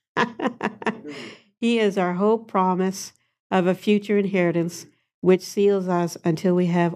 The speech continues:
all of redemption's promises and experience complete freedom, all for the supreme glory and honor of God. If he's the installment of what's to come,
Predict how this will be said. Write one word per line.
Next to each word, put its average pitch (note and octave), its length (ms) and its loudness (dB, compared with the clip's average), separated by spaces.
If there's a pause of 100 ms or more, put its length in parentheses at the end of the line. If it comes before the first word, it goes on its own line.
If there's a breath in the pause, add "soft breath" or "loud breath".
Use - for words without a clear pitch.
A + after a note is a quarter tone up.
all F3+ 280 2
of F#3+ 100 0
redemption's F3+ 540 0
promises E3+ 680 0 (500)
and F3 200 2
experience F#3+ 600 0
complete G3+ 480 2
freedom, F3 540 -2 (680)
all F#3 420 0
for F#3+ 220 0
the E3 120 0
supreme F#3+ 500 0
glory F3+ 360 2
and E3+ 100 -2
honor E3+ 260 -2
of D#3+ 140 -8
God. D#3+ 540 -4 (880)
If A3+ 180 2
he's C#4+ 320 0
the B3 100 -2
installment G#3+ 640 0
of E3 160 -4
what's G3+ 300 -2
to F3+ 100 2
come, G#3+ 500 -2